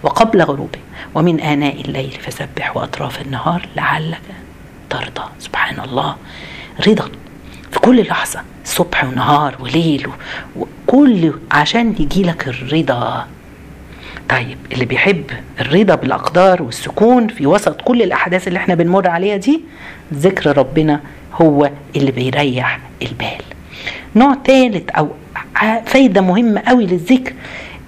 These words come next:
سبحان الله، هو كنز في الآخرة، ثقل في الميزان. سبحان الله، الرسول قال لنا: "ألا أخبركم بخير أعمالكم وأزكاها"، أغلاها وأهمها:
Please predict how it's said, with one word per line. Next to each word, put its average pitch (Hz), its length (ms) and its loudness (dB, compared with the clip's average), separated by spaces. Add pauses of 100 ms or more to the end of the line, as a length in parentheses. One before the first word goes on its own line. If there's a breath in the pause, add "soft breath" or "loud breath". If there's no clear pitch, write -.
(680)
سبحان 262 380 2
الله، 220 180 2
هو 202 280 4
كنز 262 460 4
في - 140 0
الآخرة، 185 560 2 (460 loud breath)
ثقل - 440 2
في - 160 -2
الميزان. 165 680 0 (1080)
سبحان 185 380 0
الله، 147 200 2
الرسول 165 380 0
قال 143 160 -2
لنا: 185 260 0 (120)
"ألا 208 280 2
أخبركم 196 540 -2
بخير 156 460 0
أعمالكم 143 500 -2 (360 loud breath)
وأزكاها"، 247 540 2 (280)
أغلاها 240 380 6
وأهمها: 196 520 2